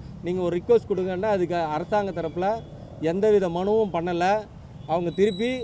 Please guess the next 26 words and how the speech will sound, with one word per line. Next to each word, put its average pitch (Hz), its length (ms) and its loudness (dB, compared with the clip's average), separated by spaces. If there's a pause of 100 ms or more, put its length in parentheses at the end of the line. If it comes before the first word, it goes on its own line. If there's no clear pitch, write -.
(160)
கோயம்புத்தூர் 220 640 4
ஜெயிலு-, 190 340 -2
ஜெயிலுக்கு 190 320 2
தான் 202 220 2
அனுப்புறதுக்கு 185 600 -2 (320)
முயற்சி 214 380 6
ஏற்படுத்தினாங்க. 190 920 2
ஏற்கனவே 202 460 2
கோயம்புத்தூர் 196 600 0
ஜெயில்ல 180 260 0
அவர் 175 280 0
தாக்கப்பட்டாரு 180 800 0 (340)
அப்படின்ற 180 440 2
விவரமும் 226 680 6 (360)
அவரே 226 520 6 (520)
தன் 175 240 0
வாயால 208 400 6
இங்க 196 240 4
வந்து 175 320 0 (120)
சொல்லியிருக்காரு. 214 720 2 (140)
அதை 180 240 4
பத்தின 233 360 0
முறையான 226 360 4
விசாரணையை 208 580 2
நடக்கும்னு 185 420 -2
சொல்லி 185 240 2